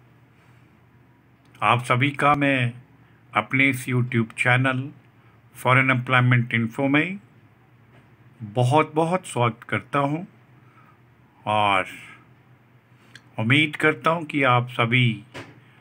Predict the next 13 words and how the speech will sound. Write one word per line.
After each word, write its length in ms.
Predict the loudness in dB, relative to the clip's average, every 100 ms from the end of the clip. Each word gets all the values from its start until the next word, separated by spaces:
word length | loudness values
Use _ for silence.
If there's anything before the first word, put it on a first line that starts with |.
| _ _ _ -6
भाईजान 520 | 2 4 4 0 -2
अपने 300 | -2 -2 -4
अपने 320 | -2 -2 -2
स्थानों 420 | 0 0 2 0
पर 320 | -2 -6 -8 -16 _ _ _ _ _ _ _ _ _
शि-, 300 | -14 -8 -6
कुशल 360 | 0 2 2 0
व 540 | -2 2 4 4 2
सुरक्षित 580 | 0 0 2 2 -4 -6
होंगे। 440 | -2 0 0 -2 -8 -18 -20 _ _ _ _ _ _ _ _ _ _ -10 0
और 280 | 4 4
आपके 380 | 4 2 0 -4
साथ 360 | 0 4 4